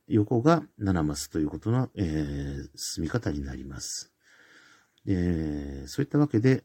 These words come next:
えー、沖縄にある、えー、譜面、クンクンシーとはどういうものなのかについて、お話-、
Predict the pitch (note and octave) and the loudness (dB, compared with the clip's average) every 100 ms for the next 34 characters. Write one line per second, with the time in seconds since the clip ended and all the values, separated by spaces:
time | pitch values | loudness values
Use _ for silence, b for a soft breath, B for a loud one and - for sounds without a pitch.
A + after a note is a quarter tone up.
0 | - E2+ D#2 D2 C#2 C#2 C#2 C#2+ C#2+ - | -4 -2 0 0 -2 -6 -8 -8 -10 -12
1 | - G2 - F2 D#2+ D#2+ D2+ A2 - b | -12 -8 -2 0 2 2 4 4 2 b
2 | b b G2 D2+ D2+ D2 C#2+ C#2+ C#2 C#2 | b b -4 -2 0 -2 -2 -4 -6 -8
3 | - _ - F#2 F#2+ E2+ E2 - B2+ C#3+ | -10 _ -18 -4 2 2 2 2 2 4
4 | D#3 C#3+ - D#2+ D2 - _ _ _ _ | 6 4 4 -2 -2 -4 _ _ _ _
5 | _ - A#2+ E2+ A2+ E3+ C#3+ E2+ D#2+ D2+ | _ 0 0 4 6 8 8 6 2 0
6 | D2 D2+ D2 C#2+ - F#2 - - D#2+ | -2 -4 -6 -6 -6 -6 -6 -10 -8